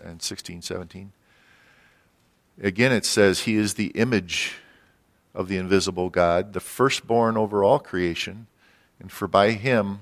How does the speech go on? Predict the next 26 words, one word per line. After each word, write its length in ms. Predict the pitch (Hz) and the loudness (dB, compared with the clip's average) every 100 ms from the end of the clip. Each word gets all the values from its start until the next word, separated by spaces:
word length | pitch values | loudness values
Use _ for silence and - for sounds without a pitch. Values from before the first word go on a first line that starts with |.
| - | -6
all 180 | - 101 | 2 2
things 300 | - 120 117 | 2 -6 -4
were 100 | 127 | -6
created 560 | - 135 117 87 101 95 | -4 -2 0 0 -2 -2
that 180 | 87 | 0
are 100 | 87 | 0
in 100 | 90 | -4
heaven 440 | 110 95 90 120 117 _ _ _ _ | -2 -2 -2 -10 -16 _ _ _ _
and 140 | 90 | -6
that 160 | 90 90 | -2 -2
are 120 | 87 | -2
on 180 | 90 110 | -2 -4
the 140 | 117 | -6
earth, 360 | 90 98 - - _ _ _ - | -6 -8 -12 -18 _ _ _ -4
visible 500 | 101 101 110 127 - | -2 -2 0 -2 -2
and 300 | 95 120 147 | -2 -2 -2
invisible." 720 | 131 120 123 135 87 87 131 _ _ _ _ _ _ _ _ | -4 0 0 0 -4 -6 -6 _ _ _ _ _ _ _ _
Notice 320 | 95 101 95 - | -4 -2 -2 -2
this, 240 | 113 - - - | -2 -2 -6 -6
"whether 320 | 101 95 92 | 0 0 0
thrones 840 | - 117 117 123 151 156 - - - | -4 0 2 2 -2 -8 -10 -12 -8
or 160 | 98 | -8
dominions, 880 | 90 95 107 143 107 90 120 - - _ _ _ | -6 -4 -4 -4 -6 -8 -10 -12 -14 _ _ _
visible 320 | 95 90 87 | -6 -4 -2
or 180 | 90 85 | 0 0
invisible, 580 | 85 85 82 85 90 | -4 -8 -8 -8 -14